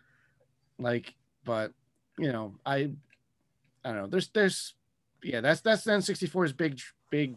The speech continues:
draw. I know it was kind of when, uh, a lot of the third parties jumped ship because of all their anti-consumer, anti-developer, uh, practices, but I th-, I think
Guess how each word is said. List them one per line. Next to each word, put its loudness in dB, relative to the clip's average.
draw. 2
I 4
know 6
it 4
was 2
kind 4
of 2
when, 0
uh, -2
a -2
lot 4
of 0
the 0
third -2
parties 2
jumped -4
ship -2
because -6
of -8
all -2
their -6
anti-consumer, -8
anti-developer, -8
uh, -10
practices, -4
but -4
I -2
th-, -4
I 2
think 0